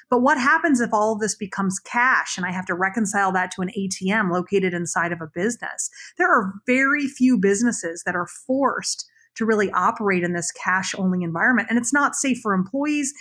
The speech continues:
It's not safe for our patients and consumers. And it certainly isn't safe for the general public. If you want these businesses to pay their taxes faster, if you want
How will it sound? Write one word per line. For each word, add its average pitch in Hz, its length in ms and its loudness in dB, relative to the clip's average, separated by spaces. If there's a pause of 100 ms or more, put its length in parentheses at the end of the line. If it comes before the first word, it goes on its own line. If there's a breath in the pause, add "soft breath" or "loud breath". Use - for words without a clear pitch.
(200 loud breath)
It's 233 160 0
not 208 240 2
safe 190 280 0
for 185 100 0
our 175 260 0
patients 240 380 2
and 185 140 -2
consumers. 247 600 2 (280 loud breath)
And 240 100 2
it 240 100 0
certainly 294 440 2
isn't 202 260 -2
safe 196 260 -4
for 190 120 -4
the 185 80 2
general 170 320 0
public. 247 540 -2 (760 loud breath)
If 240 140 2
you 320 120 8
want 285 340 4 (500)
these 233 220 6
businesses 233 480 2
to - 60 -10
pay 196 160 -2
their 180 140 0
taxes - 500 -6
faster, 247 540 0 (300)
if 185 100 -6
you 202 140 2
want 175 340 2